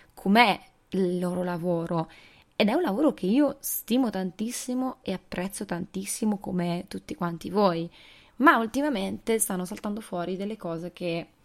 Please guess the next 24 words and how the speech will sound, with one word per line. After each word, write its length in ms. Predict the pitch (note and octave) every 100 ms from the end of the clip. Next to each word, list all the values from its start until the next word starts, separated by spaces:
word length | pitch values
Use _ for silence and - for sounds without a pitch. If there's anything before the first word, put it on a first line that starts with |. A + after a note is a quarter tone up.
| - - _ -
mi 240 | A3+ B3+
stanno 300 | - G#3 F#3+
facendo 400 | F#3 - F#3+ F3+
pensare 480 | F#3+ F3+ - F3+ F3+
molto, 640 | F3 F3 F3 - F3 F3
che 140 | - D4
io 160 | F#4
non 140 | C#4+ F#3+
ritengo 520 | A3 - F3 F3 F#3
necessariamente 840 | F3+ E3+ F3+ - F3 F3 F3 E3+ E3+
giuste 320 | F#3 - F3+
o 40 |
sbagliate, 720 | E3+ F3+ F3+ F3+ F3 - F3+ -
ma 340 | B3 D4+ E4 -
che 240 | E4 D4+
secondo 720 | - - - C#4+ - F4 D4
me 380 | A3 A3 A3 - -
sono 340 | - A#3+ B3
state 640 | - - G3 F3 - F#3+ - -
poste 380 | D4+ D4 - A#3
in 80 |
una 160 | G3 F#3+
maniera 600 | G3+ A3 G3 F#3 F#3 F#3 -
un 240 | B3+ C#4